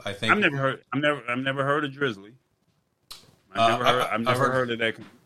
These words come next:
Speaker 1: Okay, I've heard, I've heard of 'em, but I, I, they're not as wide known, again, as something like a Grubhub or a, um,
Speaker 2: What about a Corner Shop?
Speaker 1: No, they don't, they don't have them here in the West Coast or,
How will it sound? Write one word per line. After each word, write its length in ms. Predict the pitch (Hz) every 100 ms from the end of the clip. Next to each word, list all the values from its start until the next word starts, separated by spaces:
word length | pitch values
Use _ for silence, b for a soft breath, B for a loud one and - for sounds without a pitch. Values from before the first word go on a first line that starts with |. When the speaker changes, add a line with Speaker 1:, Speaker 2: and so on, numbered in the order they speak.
| _ _ _
Speaker 1:
Okay, 200 | 120 120
I've 220 | 127 143 127
heard, 200 | 135 135
I've 140 | 131
heard 180 | 143 135
of 120 | 113
'em, 100 | 110
but 280 | 104 104 -
I, 20 |
I, 40 | 123
they're 160 | 123
not 220 | 113 117 113
as 200 | 110 101
wide 280 | 104 104
known, 200 | 101 101
again, 260 | 95 95 90
as 140 | 92
something 240 | 92 95 92
like 120 | 90
a 40 | 85
Grubhub 640 | 92 90 80 90 90 85
or 240 | 82 87 85
a, 160 | 82
um, 420 | 82 78 76 73 73 _ _ _ _ _ _ _
Speaker 2:
What 160 | 113 117
about 200 | 120 117
a 40 |
Corner 300 | 110 135 131
Shop? 300 | 110 101 90 _ _ _ _ _ _ _ _ _ _ _ _ _
Speaker 1:
No, 240 | 117 113 107
they 80 |
don't, 160 | 110 113
they 80 | 117
don't 120 | 110
have 180 | 110 101
them 120 | 98
here 260 | 92 90 80 101
in 80 |
the 40 | 90
West 240 | 87 -
Coast 300 | 98 90 85
or, 180 | 90 85